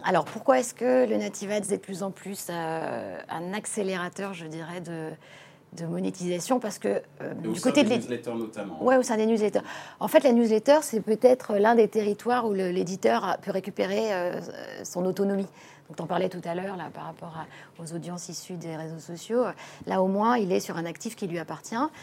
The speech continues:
Speaker 1: Euh, c'est le truc de la rédaction. Donc, euh, la rédaction vient faire le travail de sélectivité de l'information. Euh, associé à ça, on a quand même, euh,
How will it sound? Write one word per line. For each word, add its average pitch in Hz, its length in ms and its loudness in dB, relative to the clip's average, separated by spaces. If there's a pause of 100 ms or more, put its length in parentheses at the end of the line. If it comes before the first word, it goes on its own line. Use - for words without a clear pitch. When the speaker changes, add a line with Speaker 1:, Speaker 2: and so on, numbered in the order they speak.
(300)
Speaker 1:
Euh, 156 440 -6
c'est 156 180 -10
le 202 160 4
truc 220 240 -2
de 175 80 -4
la 170 140 -4
rédaction. 156 500 -8 (280)
Donc, 143 220 -12
euh, 139 100 -12
la 143 100 -10
rédaction 160 440 -10
vient 175 280 -10
faire 165 220 -10
le 160 100 -8
travail 165 440 -8
de 156 160 -10
sélectivité 160 840 -10
de 160 120 -8
l'information. 156 720 -10 (600)
Euh, 156 180 -6 (420)
associé 185 400 -4
à 180 60 -2
ça, 185 340 -6
on 165 60 -6
a 160 80 -6
quand 160 140 -10
même, 160 320 -6 (520)
euh, 95 100 -10